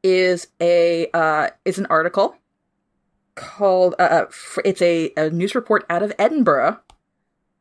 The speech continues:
Um, and, uh, it's, let's see. The headline says something, East Lo-, Lothian? East Lothian? Mum, okay. Uh, <laughs> uh, overwhelmed as she spots, quote,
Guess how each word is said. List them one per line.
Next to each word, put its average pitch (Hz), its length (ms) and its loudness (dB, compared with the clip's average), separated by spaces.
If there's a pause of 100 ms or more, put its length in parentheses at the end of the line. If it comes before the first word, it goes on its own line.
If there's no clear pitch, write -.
(400)
Um, 160 680 -2 (400)
and, 160 320 -6 (120)
uh, 151 160 -12 (220)
it's, - 440 -10 (100)
let's - 160 -20
see. - 440 -4 (1400)
The 170 180 2
headline 233 500 0
says 165 220 0
something, 247 600 -2 (120)
East 311 300 -2
Lo-, 202 380 0
Lothian? 294 540 -2 (500)
East 160 260 -14
Lothian? 226 400 -6 (340)
Mum, 208 480 0 (140)
okay. 156 320 -6 (400)
Uh, 175 320 2 (440)
<laughs> - 440 -20
uh, 180 180 2
overwhelmed 247 480 2
as 190 120 -2
she - 160 -8
spots, 208 340 -2
quote, - 400 -2